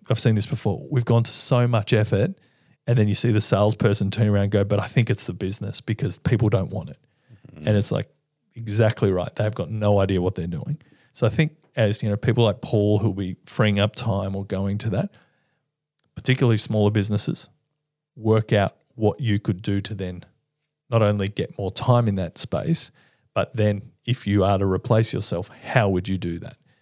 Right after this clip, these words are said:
Speaker 1: 'Cause sometimes just knowing how you would do that would make you go to more effort so you can develop a system before you bring someone in.
Speaker 2: <laughs>
Speaker 1: 'Cause then
Speaker 2: 'Cause
Speaker 1: you've got a proven system.
Speaker 2: And then there's a finish line on the effort.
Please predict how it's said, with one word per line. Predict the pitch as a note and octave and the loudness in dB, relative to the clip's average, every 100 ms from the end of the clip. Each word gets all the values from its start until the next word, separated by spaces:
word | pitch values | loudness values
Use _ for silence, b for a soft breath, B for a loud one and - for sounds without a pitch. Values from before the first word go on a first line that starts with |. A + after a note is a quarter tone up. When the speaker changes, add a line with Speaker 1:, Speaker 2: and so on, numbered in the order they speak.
| _ | _
Speaker 1:
'Cause | B2+ | -2
sometimes | C3+ B2+ B2 A2 | 0 2 2 0
just | G#2 - | -2 -2
knowing | G#2+ G#2+ G2+ G#2 | 2 4 2 -2
how | - F#2+ | -2 0
you | F2+ | 0
would | F#2+ F#2+ | -2 -2
do | G2 | -4
that | F#2 - | -4 -6
would | G#2 F#2+ | -8 -8
make | F#2 - | -8 -8
you | F#2+ | -4
go | - G2+ | 2 2
to | G#2+ | 2
more | G2 F#2 | 0 -2
effort | G#2 - | -4 -6
so | - F2+ | -6 -4
you | F#2 | -4
can | - G2 - | -6 -8 -6
develop | G#2+ G2+ G2+ A2 | -2 2 0 0
a | G#2+ | -4
system | - G2+ - F#2 | -4 -6 -8 -8
before | F2 - G2+ F#2+ | -10 -4 0 2
you | F#2 | 0
bring | F2 F2+ | -4 -8
someone | - - - - | -8 -8 -8 -12
in. | - | -16
Speaker 2:
<laughs> | |
Speaker 1:
'Cause | - - - | -12 -6 -4
then | - | 0
Speaker 2:
'Cause | A#2 A#2+ | 2 4
Speaker 1:
you've | A#2 | 2
got | G2 | 0
a | |
proven | - G#2+ G2 | 0 0 0
system. | - F#2+ - - b b | -2 -4 -6 -12 b b
Speaker 2:
And | G2 F2 | -2 0
then | F2 E2 D#2+ | 0 0 -2
there's | D#2 D2+ | -4 -4
a | |
finish | - - F2+ D#2+ - | -10 -12 -8 -4 -4
line | D2+ C#2 C2+ C2+ | -6 -8 -10 -12
on | D2 C2+ | -12 -12
the | C2+ C2+ | -12 -12
effort. | - - - | -14 -18 -20